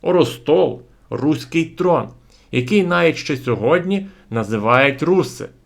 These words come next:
Князь Святослав Хоробрий мав намір зробити його своєю столицею.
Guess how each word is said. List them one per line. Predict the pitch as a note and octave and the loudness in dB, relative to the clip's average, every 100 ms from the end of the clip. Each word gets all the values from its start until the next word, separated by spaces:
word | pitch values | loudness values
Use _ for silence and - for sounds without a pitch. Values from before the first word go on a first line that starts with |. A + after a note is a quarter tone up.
| _ _ _ _ | _ _ _ _
Князь | - B2+ F#3 G3+ - | -6 -2 0 0 -2
Святослав | C3+ C3 - D3+ - | -8 -6 -2 -2 0
Хоробрий | A#2 E3+ D#3+ E3 D#3+ - _ | 0 0 0 -4 -6 -20 _
мав | B2 D#3+ E3+ C#3+ | -6 -4 -4 -4
намір | D#3+ E3 E3 - - | -4 -4 -4 -6 -12
зробити | - A#2+ A#2+ A2 D#3 D#3 F3 E3+ - _ _ | -10 -6 -4 0 0 0 -4 -6 -12 _ _
його | - A#2 A2 C3+ | -6 -2 2 2
своєю | D3 B2+ G#2+ G#2+ G#2+ | 2 -2 -2 0 -2
столицею. | - D#3+ E3 - - - | -4 -2 -2 -4 -12 -14